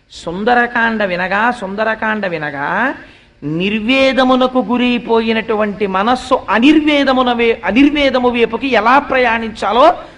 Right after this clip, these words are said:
సుందరకాండలో ఉంటుంది. అది మీకు తెలిసి విన్నా, తెలియక విన్నా, మీ కష్టమునకు ఏది కారణమో, ఆ కారణమును సుందరకాండ తొలగిస్తుంది. అప్పటి వరకు పంపు ఉంది, ఓవర్ హెడ్ వాటర్ ట్యాంక్లో నీళ్లున్నాయి, పంపు తిప్పితే నీళ్లు రావట్లేదు,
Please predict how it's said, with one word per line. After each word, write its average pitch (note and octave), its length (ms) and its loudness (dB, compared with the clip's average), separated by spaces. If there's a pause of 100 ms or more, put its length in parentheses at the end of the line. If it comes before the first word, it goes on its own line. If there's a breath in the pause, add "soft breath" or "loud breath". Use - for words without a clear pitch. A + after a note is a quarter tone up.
(140 loud breath)
సుందరకాండలో A#3+ 800 0
ఉంటుంది. F3+ 360 -8 (540 soft breath)
అది F#3+ 160 -2
మీకు G#3+ 200 -2
తెలిసి A3 540 -2
విన్నా, F#3+ 420 -2
తెలియక G#3 440 -2
విన్నా, D3+ 600 0 (380 loud breath)
మీ G#3 180 0
కష్టమునకు B3 760 -2
ఏది G3+ 380 -2
కారణమో, G#3 760 0
ఆ G3 120 0
కారణమును G#3+ 680 -2
సుందరకాండ G#3+ 640 -4
తొలగిస్తుంది. A3+ 580 -8 (1080)
అప్పటి G#3 240 -6
వరకు A#3+ 240 0
పంపు B3+ 340 -2
ఉంది, F#3 280 -4 (360)
ఓవర్ G3+ 240 -2
హెడ్ G#3+ 200 -2
వాటర్ G#3+ 300 -4
ట్యాంక్లో G#3+ 380 -2
నీళ్లున్నాయి, G#3+ 640 -2 (220)
పంపు G#3 260 -4
తిప్పితే C4 400 -4
నీళ్లు A#3+ 240 -2
రావట్లేదు, F#3+ 560 0